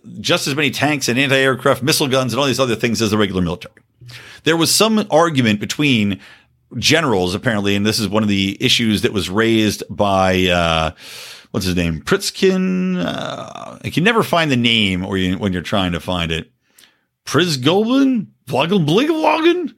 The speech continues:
Uh, I can never find it. Whatever the fucking guy's name who's running it. The former caterer was that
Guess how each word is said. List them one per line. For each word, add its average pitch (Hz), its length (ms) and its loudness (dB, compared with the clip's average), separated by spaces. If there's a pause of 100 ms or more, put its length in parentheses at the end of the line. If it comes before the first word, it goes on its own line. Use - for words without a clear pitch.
(720)
Uh, 110 500 2
I - 40 -20
can - 180 -4
never 80 160 -6
find 85 240 -14
it. - 80 -20 (240)
Whatever 113 260 0
the 87 80 -4
fucking - 320 -6
guy's 82 320 -6
name 85 220 -6
who's 85 180 -10
running 87 220 -4
it. 80 80 -8
The 107 100 -4
former 202 480 0
caterer 104 720 -2 (1700)
was 147 180 2
that 147 220 2